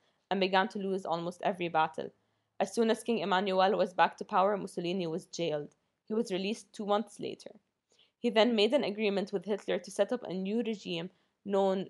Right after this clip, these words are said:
as the Italian Social Republic that was nothing more than a Nazi puppet state. In nineteen forty-five, Mussolini was executed, and this was the fall of fascism in Italy that created even more economic frustration during World War Two.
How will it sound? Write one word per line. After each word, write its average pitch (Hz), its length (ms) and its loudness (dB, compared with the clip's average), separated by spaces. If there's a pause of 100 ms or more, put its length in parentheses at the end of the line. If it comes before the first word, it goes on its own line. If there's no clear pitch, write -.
as 196 140 -4
the - 140 -2
Italian 208 540 4
Social 208 360 -2
Republic 165 560 -2 (300)
that - 160 -8
was 202 120 -2
nothing 208 360 0
more 170 260 0
than 160 160 -4
a 160 60 0
Nazi 165 340 -4
puppet 160 340 -6
state. - 360 -12 (760)
In 196 120 0
nineteen 233 360 2
forty-five, 175 680 0 (180)
Mussolini 185 480 -2
was 170 220 -2
executed, - 720 -10 (400)
and 190 100 -4
this 196 140 -6
was 190 160 -2
the 185 100 -2
fall 185 260 4
of 175 140 -6
fascism 160 500 -2
in 147 80 -10
Italy - 380 -10 (300)
that 190 120 -6
created 190 420 0
even 190 260 -2
more 185 260 2
economic 165 480 -2
frustration 151 640 -8
during 151 320 -10
World 160 220 -4
War 147 160 -4
Two. 143 280 -12